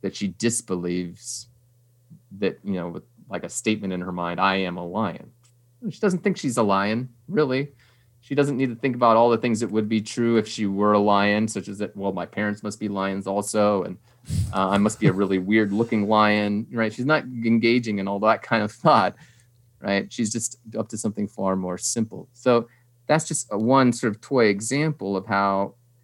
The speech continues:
while it's very natural to describe someone as who's, you know, pretending to be a lion as having the separate part of the imagination where she has all these representations she doesn't believe,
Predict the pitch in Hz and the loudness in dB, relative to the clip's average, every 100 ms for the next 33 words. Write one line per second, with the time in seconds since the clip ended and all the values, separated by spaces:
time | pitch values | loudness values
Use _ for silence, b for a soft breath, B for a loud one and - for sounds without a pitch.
0 | _ _ _ _ _ - 110 107 110 110 | _ _ _ _ _ -18 -14 -2 4 4
1 | 104 120 110 101 113 135 - 104 - 101 | 4 4 4 4 2 2 0 -2 -2 -6
2 | 98 - 107 107 110 101 98 95 95 - | -6 0 2 2 -2 -4 -4 -6 -10 -10
3 | 101 101 - 95 85 107 110 107 101 101 | -10 -10 -14 -16 -14 -12 -6 -4 -4 -4
4 | 98 95 95 95 98 95 90 95 - _ | -6 -4 -4 -4 -4 -6 -8 -12 -16 _
5 | _ _ - 107 101 90 - 120 - - | _ _ 0 2 2 0 2 2 0 -2
6 | - 110 101 95 92 98 98 95 95 107 | 4 4 4 0 0 0 0 -2 0 0
7 | 107 87 90 87 90 90 92 - 98 98 | -2 -8 -10 -8 -8 -8 -10 -2 0 0
8 | 95 92 87 101 98 90 92 - 101 98 | -2 -4 -4 -2 -2 -4 -10 -6 -4 -6
9 | 87 87 90 90 95 - 90 98 101 | -10 -10 -10 -8 -8 -10 -6 -2 -2